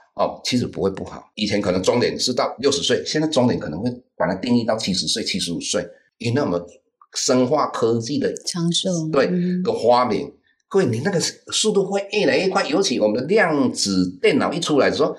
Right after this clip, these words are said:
Speaker 1: 那个新药很多东西会很快。那所以你要活到一百二十岁是你正常的年，年纪，就像说你在三，三四百年前康熙年代，平均年，年纪大概三四十岁了。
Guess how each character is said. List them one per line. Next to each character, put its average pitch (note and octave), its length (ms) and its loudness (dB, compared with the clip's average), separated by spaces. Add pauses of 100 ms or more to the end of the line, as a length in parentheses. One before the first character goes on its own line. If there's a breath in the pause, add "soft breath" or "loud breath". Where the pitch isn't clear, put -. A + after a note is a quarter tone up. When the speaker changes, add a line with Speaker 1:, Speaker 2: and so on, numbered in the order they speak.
(260 loud breath)
Speaker 1:
那 G#3+ 100 2
个 G3 80 -4
新 F#3 380 2
药 G#3 220 4
很 A#2+ 140 4
多 E3 100 4
东 E3+ 140 2
西 C#3+ 140 0
会 D3 120 0
很 G#2+ 400 0
快。 G#2+ 300 4 (460 soft breath)
那 C4 120 4
所 A3 220 2
以 D#3 100 2
你 C3 220 2
要 A3 120 4
活 D3 280 4
到 A3 160 4
一 A3 100 2
百 A#2+ 160 0
二 F3+ 160 4
十 D3+ 160 0
岁 G3 160 2
是 G3 180 0 (140)
你 A2 180 -2
正 E3+ 320 2
常 F#2 300 0
的 G2+ 140 4
年， G#2+ 460 0
年 G#2+ 160 0
纪， F3 280 -2 (100)
就 - 100 0
像 D3+ 180 2
说 C3 160 4
你 F#2 140 0
在 B2 280 -2
三， A#2 340 -2
三 A#2 180 0
四 C#3 100 -2
百 F2 160 -2
年 F2+ 160 0
前 D#2+ 180 -4
康 G2 200 -4
熙 G2 160 -4
年 E2 200 2
代， G#2+ 240 -4 (220 loud breath)
平 G#2+ 160 -4
均 A2 140 0
年， G#2 180 2 (140)
年 F#2 140 -2
纪 G#2+ 120 -4
大 A2 120 0
概 B2 60 -4
三 G#2 160 -2
四 A2+ 120 -4
十 F2+ 140 -6
岁 F2+ 240 -2
了。 - 100 -10